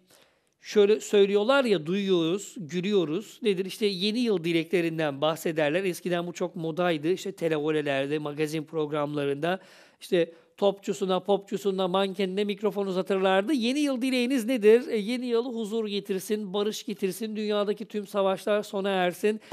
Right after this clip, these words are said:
herkese mutluluklar diliyorum." Yeni yıl dediği şey sihirli bir değnek. Geliyor, herkese dokunuyor.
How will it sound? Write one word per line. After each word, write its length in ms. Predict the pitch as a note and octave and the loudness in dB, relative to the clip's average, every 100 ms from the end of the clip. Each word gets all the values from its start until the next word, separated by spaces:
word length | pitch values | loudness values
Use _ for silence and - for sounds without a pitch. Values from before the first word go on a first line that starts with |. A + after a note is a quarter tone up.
| - | -10
herkese 520 | - G#3 F#3+ - G3 G#3+ | 0 2 2 -2 0 0
mutluluklar 760 | G#3 G#3 G#3+ G#3 A3 G3 F#3 | -2 -2 -2 0 4 4 4
diliyorum." 480 | F3+ D#3+ C#3+ C3 G#2 _ _ _ _ | 0 0 0 -2 -8 _ _ _ _
Yeni 220 | E3+ F#3 | 0 2
yıl 300 | G3 F#3 F3+ | 4 2 2
dediği 340 | F3 D#3+ F3 E3+ | -2 0 -4 0
şey 260 | F#3 A3 | 0 0
sihirli 400 | - F#3 F3+ E3+ | -2 -2 0 0
bir 180 | E3+ C#3+ | -4 2
değnek. 540 | F3 G#3 E3+ - - _ - _ | 4 4 0 -2 -8 _ -20 _
Geliyor, 320 | - F#3 F#3 F#3 | 2 4 6 4
herkese 440 | F3+ F3 F3+ E3 | 2 -6 -6 0
dokunuyor. 500 | G3+ G#3 G3+ A3+ | 2 2 0 0